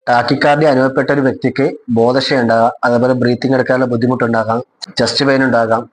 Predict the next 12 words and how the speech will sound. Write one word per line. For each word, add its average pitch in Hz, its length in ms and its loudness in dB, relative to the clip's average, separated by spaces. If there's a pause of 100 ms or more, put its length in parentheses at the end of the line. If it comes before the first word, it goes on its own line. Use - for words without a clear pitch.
(120)
തലകറക്കം 131 520 0
ഉണ്ടാകാം, 120 340 2 (180)
ആൻസൈറ്റി 120 500 -2
ഉണ്ടാകാം. 117 380 0 (240)
എന്നാൽ 117 320 0
ചില 127 200 0
സിറ്റുവേഷനിൽ 123 640 0 (160)
അർജന്റ് 120 400 0
ആയിട്ട് 139 180 2
മെഡിക്കൽ 123 300 0
ഹെൽപ്പ് 123 320 -2
തേടേണ്ടതുണ്ട്. 120 680 0